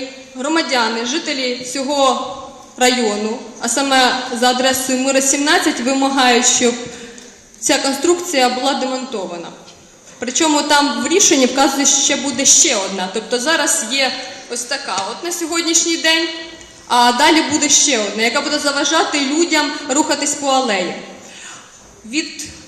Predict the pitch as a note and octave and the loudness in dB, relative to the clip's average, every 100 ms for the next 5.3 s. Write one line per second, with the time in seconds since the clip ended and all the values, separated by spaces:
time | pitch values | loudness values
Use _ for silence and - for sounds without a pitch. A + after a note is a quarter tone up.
0 | - C4+ D4+ E4+ C#4 B3+ B3+ B3 B3+ - | -12 -6 -4 -2 -4 -4 -4 -6 -8 -16
1 | - - - C#4+ D4 C#4+ C#4+ C#4+ F4 G4+ | -20 -18 -8 -6 -6 -6 -6 -4 -4 -4
2 | G4 B3 G3+ - - - - C4+ D4+ D4 | -6 -6 -6 -8 -14 -14 -6 -4 -2 -2
3 | D4+ C#4+ C#4 C#4 C#4 D#4 F#4 - A#3+ B3 | 2 2 4 2 4 4 2 2 2 4
4 | B3 A#3+ A3+ A#3+ A#3 A3 G#3+ A#3+ A#3 C4+ | 4 4 4 2 2 0 0 2 2 4
5 | C4 G#3+ G3 | 4 4 2